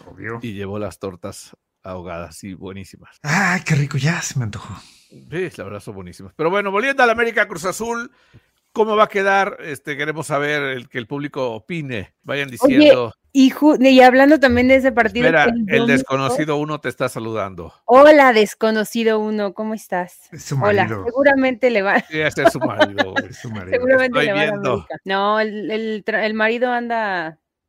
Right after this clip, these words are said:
Speaker 3: trabajando.
Speaker 2: Ay, ajá.
Speaker 1: Por
Speaker 3: Pero,
Speaker 1: eso.
Speaker 3: bueno. Eso, eso me
Speaker 2: <laughs>
Speaker 3: dice,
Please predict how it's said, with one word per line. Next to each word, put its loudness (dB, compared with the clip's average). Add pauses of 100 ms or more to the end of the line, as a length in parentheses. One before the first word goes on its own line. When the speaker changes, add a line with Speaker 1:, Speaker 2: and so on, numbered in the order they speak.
(280)
Speaker 3:
trabajando. -10 (720)
Speaker 2:
Ay, -12
ajá. -16 (220)
Speaker 1:
Por -16
Speaker 3:
Pero, -8
Speaker 1:
eso. -16
Speaker 3:
bueno. -10 (200)
Eso, 2 (320)
eso -4
me 4
Speaker 2:
<laughs> 2
Speaker 3:
dice, 4